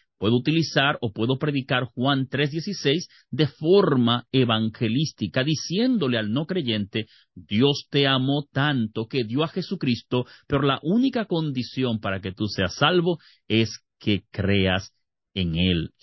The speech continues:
Y también puedo predicar Juan tres dieciséis como un sermón de celebración o de ocasión especial. Imagínese predicua-,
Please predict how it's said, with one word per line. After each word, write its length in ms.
Y 360
también 460
puedo 240
predicar 560
Juan 400
tres 320
dieciséis 680
como 420
un 240
sermón 400
de 120
celebración 840
o 120
de 100
ocasión 600
especial. 600
Imagínese 680
predicua-, 600